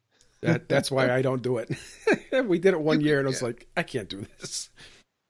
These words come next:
Speaker 2: It's a lot of fun. I think it's, you know, it's something you can involve your kids in. They can learn about where food comes from.
Speaker 1: Mm-hmm.
Speaker 2: Um, some people swear that they tap Norway maples, and I'm,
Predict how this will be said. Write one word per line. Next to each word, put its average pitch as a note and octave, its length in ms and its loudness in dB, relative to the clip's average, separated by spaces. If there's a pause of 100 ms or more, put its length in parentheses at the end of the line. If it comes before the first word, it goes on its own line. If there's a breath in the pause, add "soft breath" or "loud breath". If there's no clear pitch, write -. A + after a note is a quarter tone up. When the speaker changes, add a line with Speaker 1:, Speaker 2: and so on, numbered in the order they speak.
(440)
Speaker 2:
It's A3+ 160 -4
a C4 60 2
lot C4+ 220 4
of C4+ 80 0
fun. B3 220 2
I D#3+ 160 2
think G#3+ 240 -4
it's, - 280 -6
you G3 100 -2
know, D#3+ 120 2
it's - 220 -6
something G3 160 -4
you G3+ 80 -4
can F#3+ 140 -4
involve D#3 300 0
your D3+ 100 -4
kids D#3+ 380 -6
in. F3 160 -4
They C#3 100 0
can B2+ 220 -6
learn C#3 180 0
about B2 320 0
where A#2+ 140 -2
food B2 340 -8
comes C3+ 320 -6
from. C#3+ 420 -4
Speaker 1:
Mm-hmm. - 960 -10
Speaker 2:
Um, A#2 600 0 (840)
some F#3 320 -2
people G3 320 0
swear E3 460 2
that D3 160 -2
they D3 140 0
tap C#3+ 340 -4
Norway C3+ 420 -2
maples, B2 580 -4
and A2 100 -6
I'm, A#2 340 -4